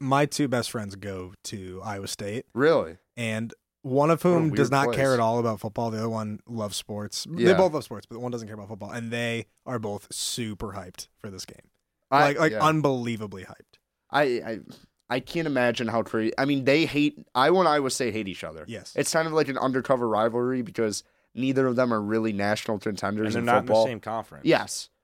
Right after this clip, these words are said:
Speaker 2: Yes. But I, I, that, that'll be a cool atmosphere for game day. I don't, I don't think they've been to Iowa State. I could be wrong. I don't know if Iowa State was good at football in the nineties,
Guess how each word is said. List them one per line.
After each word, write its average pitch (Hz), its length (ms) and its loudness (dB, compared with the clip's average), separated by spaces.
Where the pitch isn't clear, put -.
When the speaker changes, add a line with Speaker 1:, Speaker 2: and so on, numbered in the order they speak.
Speaker 2:
Yes. - 400 -2
But 113 300 4
I, 135 240 2
I, 135 300 2
that, 156 380 4
that'll 165 180 4
be 185 120 -2
a 160 40 -2
cool 151 260 2
atmosphere 120 460 0
for 104 100 -10
game 95 240 -8
day. 85 200 -10
I 117 100 2
don't, 175 160 4
I 165 160 4
don't 160 380 0
think 139 180 -4
they've 117 140 0
been 110 140 -2
to 107 60 -2
Iowa 95 280 -2
State. 87 380 -8
I 135 100 4
could 175 180 -2
be 160 140 -4
wrong. 117 520 2
I 120 100 0
don't 127 200 2
know 123 120 2
if 117 80 2
Iowa 120 220 2
State 120 140 0
was 110 160 -2
good 107 160 0
at 104 80 -2
football 107 260 2
in 107 60 -2
the 104 80 -4
nineties, 98 500 -6